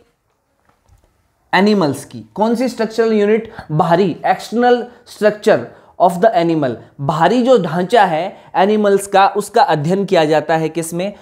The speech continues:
मॉर्फोलॉजी में। किसमें? मॉर्फोलॉजी में। कि भाई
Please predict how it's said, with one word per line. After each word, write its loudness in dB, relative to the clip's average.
मॉर्फोलॉजी 0
में। -6
किसमें? -4
मॉर्फोलॉजी -2
में। -12
कि 2
भाई 2